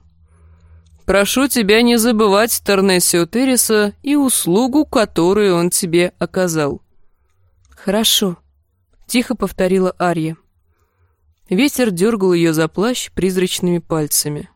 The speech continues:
"Пора уходить". Капитан велел собрать вещи, но ей особенно нечего собирать.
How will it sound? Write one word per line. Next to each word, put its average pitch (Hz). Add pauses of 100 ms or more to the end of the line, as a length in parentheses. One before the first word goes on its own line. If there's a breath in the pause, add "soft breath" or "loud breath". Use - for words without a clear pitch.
(800)
"Пора 208
уходить". 175 (2500 soft breath)
Капитан 285
велел 226
собрать 226
вещи, 226 (480)
но 170
ей 247
особенно 214
нечего 180
собирать. 156